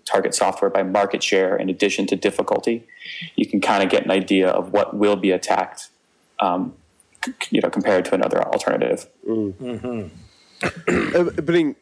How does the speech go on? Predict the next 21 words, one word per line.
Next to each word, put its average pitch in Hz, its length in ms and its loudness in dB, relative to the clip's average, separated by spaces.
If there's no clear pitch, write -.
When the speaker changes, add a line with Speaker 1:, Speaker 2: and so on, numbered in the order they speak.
Speaker 2:
cost 190 360 0
also 143 280 2
applies 123 460 0
to 117 160 0
the 98 180 0
defender 95 800 0
as 87 120 -8
well, 117 440 0
right? 104 320 0
You 127 180 0
could 113 180 -4
kind 120 200 2
of 107 40 6
Speaker 1:
Right. 98 80 4
Speaker 2:
almost, 107 360 0
you 147 160 -2
could 107 140 -2
reverse 110 420 0
that 98 180 0
whole 104 160 0
algor-, 104 400 2